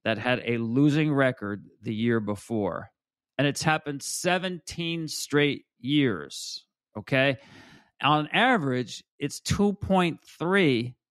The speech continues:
per year that had a losing record one year, made the playoffs the next year. It's just the nature of today's game. So when you make your picks, folks, you better have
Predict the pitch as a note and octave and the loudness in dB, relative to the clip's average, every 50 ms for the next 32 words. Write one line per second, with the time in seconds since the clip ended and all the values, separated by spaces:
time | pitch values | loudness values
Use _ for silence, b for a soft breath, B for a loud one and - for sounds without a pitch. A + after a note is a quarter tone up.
0 | _ _ _ _ _ - - - - F3 E3+ D#3+ D#3 D3 D#3+ F#3+ G#3+ G#3 F3 B2 | _ _ _ _ _ -6 -4 0 0 0 2 0 0 0 0 2 4 4 4 2
1 | F2+ E2 - - _ _ _ _ _ _ _ _ _ _ _ _ _ _ - - | 0 -4 -14 -18 _ _ _ _ _ _ _ _ _ _ _ _ _ _ -4 -2
2 | C3+ B2 B2 D3 D3 C3 B2+ B2 B2+ D3 F#3 G3+ G#3+ A3+ G#3+ G#3+ G3 F#3 - F3 | 0 0 2 0 0 0 0 -2 0 2 2 2 2 2 2 4 2 2 0 -2
3 | D#3+ D3 D3 D3 D3 D3 C#3+ C#3+ C#3 C#3 C#3 A2 - A#2 A#2 A#2 B2 A#2 B2 - | -6 -4 -2 -2 -2 -2 -2 -2 -2 -2 -4 -4 -4 -2 0 0 0 0 -2 -4
4 | - C#3 B2+ B2 A#2+ A2+ A2+ A2 - - - _ _ _ - A2 A2+ A2 G#2+ F#2+ | 0 2 2 4 4 4 2 0 -2 -6 -16 _ _ _ -10 -10 -8 -4 -4 -6
5 | G2 - - - F2 E2+ - - D#3+ C3 - - - - - D#3 D#3+ F3 E3+ - | -6 -6 -8 -8 -8 -8 -2 -2 -2 -2 -2 -6 -8 -2 2 4 4 4 2 -2
6 | - - D#3 C3 C3+ C3 C3+ C3+ C#3 C3+ - - C#3 C3 F#2+ - - - G#2+ B2 | -6 -6 -6 -4 -4 -2 -2 -2 -2 -2 -2 -4 -4 -4 -4 -6 -2 0 0 0
7 | A#2 A2+ - - C3 B2+ G2+ - A#2 A2 G#2+ G#2 A2 F#2+ G2+ - F#3 F#3+ E3+ C3+ | 0 -4 -12 -10 -10 -10 -6 -4 -2 -2 0 -2 -4 -6 -4 0 0 0 0 0
8 | G#2 G#2 - - D3 C#3+ C#3+ C#3 D#3 E3 F#3 G#3+ G3+ E3+ E3 B2 - F3+ G#3+ G#3+ | -4 -6 -4 -2 -2 -2 0 -2 -2 -2 -2 -2 -2 -4 -8 -4 -2 -4 -4 -4
9 | - - - - C3 B2 B2 A#2+ - C3 B2+ A2+ G2 - D#3+ F#3 A3 A3+ E3+ D#3 | -8 -14 -12 -8 -8 -8 -8 -8 -12 -14 -14 -12 -4 -2 0 2 2 2 2 2
10 | D#3+ C#3+ C#3+ C#3+ | 2 2 2 0